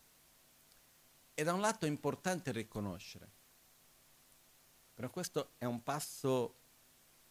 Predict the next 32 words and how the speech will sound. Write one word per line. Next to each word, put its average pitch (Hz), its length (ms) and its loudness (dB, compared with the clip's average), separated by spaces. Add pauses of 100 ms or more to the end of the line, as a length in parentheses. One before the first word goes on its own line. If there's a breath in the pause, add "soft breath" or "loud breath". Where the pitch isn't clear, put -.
(880)
quasi 180 320 2
preliminare, 127 840 2 (1300)
perché 123 240 -2
io 190 80 6
posso 170 320 2
riconoscere 175 800 -2
totalmente 190 880 -2
che 151 100 -2
non 139 220 -2
va 131 120 2
bene 135 320 0
certi 120 380 -6
comportamenti, 113 880 -6
ma 147 140 -6
quello 214 240 -2
non 208 240 -8
cambia. 190 440 -4 (1160)
Non 165 60 -20
so - 140 -16
se - 100 -6
vi 117 80 0
siete 117 260 -2
mai 117 140 2
accorti 104 420 0
di 95 80 0
questo. 90 440 -4 (1200)
Vedere 160 320 6
una 139 160 2
cosa 156 240 2
che 151 140 0
non 156 160 2
va 101 220 2